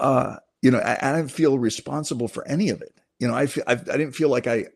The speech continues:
even facilitated anything. It's almost like God just interrupted everything I was saying, just crashed in on the room, and that was it. It was like, I just, you know, pretty soon worship teams back up, people are crashing into the altars, uh, prayer ministry teams are up there.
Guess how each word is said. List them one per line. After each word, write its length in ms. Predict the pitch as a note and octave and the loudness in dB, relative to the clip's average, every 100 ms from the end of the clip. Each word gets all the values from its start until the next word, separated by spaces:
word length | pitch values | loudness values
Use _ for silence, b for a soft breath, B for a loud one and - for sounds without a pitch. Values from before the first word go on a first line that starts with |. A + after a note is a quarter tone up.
| _ _ _ _ | _ _ _ _
even 300 | B2 C#3 C#3+ | -2 0 0
facilitated 840 | - A#2+ - F#3+ A3 - G#2+ F#2+ | -2 -2 -2 -2 -2 0 0 0
anything. 440 | F#2+ F#2 G2 - G2+ | -4 -6 -8 -12 -12
It's 160 | - | -6
almost 280 | C3+ D#3 C3 | -4 -2 -2
like 180 | B2 A#2 | -2 -2
God 200 | A2+ B2 | -4 -4
just 140 | A2+ | -6
interrupted 640 | - B2 A#2+ A2 B2 - G2+ | -4 -4 -4 -4 -4 -4 -4
everything 340 | A#2+ B2+ A#2+ | -2 -4 -4
I 60 | G#2+ | -6
was 180 | G2+ G2+ | -6 -6
saying, 400 | - A#2 B2 G#2 | -6 -6 -8 -10
just 140 | G#2 | -12
crashed 400 | - G#2+ G#2+ - | -10 -6 -6 -8
in 80 | A2+ | -10
on 120 | G2+ | -10
the 140 | G2 G2+ | -10 -12
room, 140 | A2+ | -10
and 60 | A#2 | -10
that 120 | G#2 | -10
was 160 | B2 C#3 | -10 -6
it. 160 | E3 | -6
It 100 | - | -6
was 140 | - A2+ | -12 -6
like, 240 | G#2 G#2 | -4 -6
I 60 | - | -12
just, 200 | D2 - _ b b b b b - | -14 -18 _ b b b b b -4
you 60 | |
know, 60 | A#2 | -4
pretty 220 | - C3+ | 0 -2
soon 240 | A#2 A#2+ A2+ | 0 0 2
worship 320 | B2+ C3 - | 0 0 -4
teams 300 | C#3 B2+ A#2 | -4 -4 -4
back 340 | A2 A2+ - | -2 -2 0
up, 220 | B2+ - | 0 0
people 240 | B2+ B2 A2+ | -4 -4 -4
are 60 | |
crashing 480 | - - A#2 A#2+ A#2 | -4 -4 -2 -4 -8
into 180 | A2 G#2 | -12 -12
the 140 | F#2+ | -8
altars, 680 | G2 C3 C3+ D3 C#3 B2 G#2+ | -2 0 0 -2 -2 -2 -4
uh, 160 | G#2+ F2+ - - - - - | -4 -4 -6 -18 -20 -20 -14
prayer 240 | - C3 | -6 -4
ministry 400 | C3 B2+ - A#2+ | -2 -4 -6 -10
teams 340 | - B2 A#2+ | -6 -6 -6
are 120 | A2+ A#2 | -6 -6
up 120 | - | 0
there. 200 | A#2+ A#2 | -2 -2